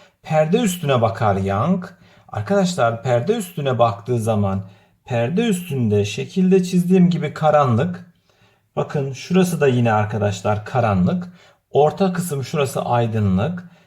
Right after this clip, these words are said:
Yine şöyle çizersem arkadaşlar simetrik bir şekilde burada karanlık. Bakın burada karanlık.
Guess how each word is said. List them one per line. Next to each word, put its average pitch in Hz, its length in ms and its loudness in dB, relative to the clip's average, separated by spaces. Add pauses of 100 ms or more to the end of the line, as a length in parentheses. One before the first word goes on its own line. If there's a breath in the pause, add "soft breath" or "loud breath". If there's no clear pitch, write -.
(140 soft breath)
Yine 185 260 4
şöyle 180 300 4
çizersem 175 500 0
arkadaşlar 165 640 -2
simetrik 160 640 -4
bir 175 60 -4
şekilde 127 720 -2 (580 soft breath)
burada 147 380 0
karanlık. 120 760 0 (360 soft breath)
Bakın 120 480 -4
burada 127 440 -2
karanlık. 120 760 0